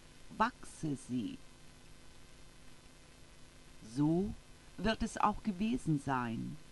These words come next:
denn plötzlich trug der Himmel einen weiten, rosenfarbenen Mantel, vor dem die Umrisse der Berge als klare Schatten hervortraten.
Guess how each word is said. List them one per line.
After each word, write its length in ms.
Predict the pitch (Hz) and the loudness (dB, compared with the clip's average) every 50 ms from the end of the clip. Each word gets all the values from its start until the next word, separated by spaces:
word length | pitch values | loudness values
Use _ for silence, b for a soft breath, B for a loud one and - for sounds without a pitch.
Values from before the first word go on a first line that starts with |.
| - - - - - | -16 -16 -16 -10 -4
denn 300 | - 156 156 160 160 - | 0 2 4 4 6 8
plötzlich 760 | - 165 185 196 220 - - - - - - 135 135 135 - - - - - - B B B B B B B - | 8 8 8 6 4 2 -4 -12 -10 -6 -4 -4 -4 -4 -8 -12 -14 -16 -16 -16 B B B B B B B 0
trug 320 | - - 202 214 - - - | 2 4 4 4 2 2 0
der 160 | - 143 175 | 2 2 2
Himmel 540 | 160 170 196 208 214 214 214 214 214 220 233 226 - - - - - - - - | 2 2 4 6 6 6 6 4 2 -2 -4 -6 -8 -10 -12 -14 -18 -6 0 4
einen 480 | 147 151 156 156 156 151 151 135 127 | 4 6 6 6 6 4 4 2 2
weiten, 760 | 151 151 165 185 190 214 - - - - 214 208 208 208 214 - - B B B B B B B - | 4 4 4 4 2 2 -2 -4 -6 -4 -2 0 0 0 -2 -4 -8 B B B B B B B -6
rosenfarbenen 1400 | - 180 190 196 226 247 247 - - 240 240 233 - - - 196 180 190 190 185 180 185 196 190 196 208 196 196 185 | -2 -2 -2 0 0 0 0 0 2 4 4 4 4 4 4 6 6 6 4 2 0 0 2 4 4 4 4 4 4
Mantel, 560 | 170 143 135 131 143 139 - - 143 139 - 139 151 160 - - - - - - - - - - - - - - | 4 4 4 4 2 0 -2 -4 -8 -6 -6 -8 -10 -12 -16 -16 -18 -16 -16 -16 -16 -16 -18 -18 -18 -18 -8 -2
vor 140 | - 131 127 | 0 0 2
dem 220 | 139 151 156 156 | 4 4 4 4
die 100 | 147 165 | 4 4
Umrisse 640 | - - 208 220 233 240 254 - - - - 190 - | 4 6 8 8 8 8 8 4 2 0 0 -2 2
der 160 | 156 143 131 | 4 2 2
Berge 640 | 117 - 147 139 143 160 185 202 196 - 220 220 226 220 - - - - - - - - - - - - | 2 2 2 2 4 4 2 0 -2 -2 -2 -2 -2 -4 -6 -12 -18 -18 -18 -18 -18 -18 -18 -18 -14 -8
als 320 | - 135 131 - - - | -8 -8 -8 -8 -8 -2
klare 560 | - 160 147 151 160 185 196 202 214 - 226 220 | 0 2 4 4 4 6 4 4 2 0 -2 -2
Schatten 480 | - - 165 147 147 - - 131 127 | -2 -2 -4 -4 -4 -2 -2 -2 -2
hervortraten. 1120 | 123 135 127 - - 123 123 123 - - - - 127 127 135 131 - - - 147 147 147 | -2 -4 -8 -8 -8 -8 -6 -6 -6 -8 -8 -8 -8 -8 -8 -10 -12 -12 -10 -8 -8 -8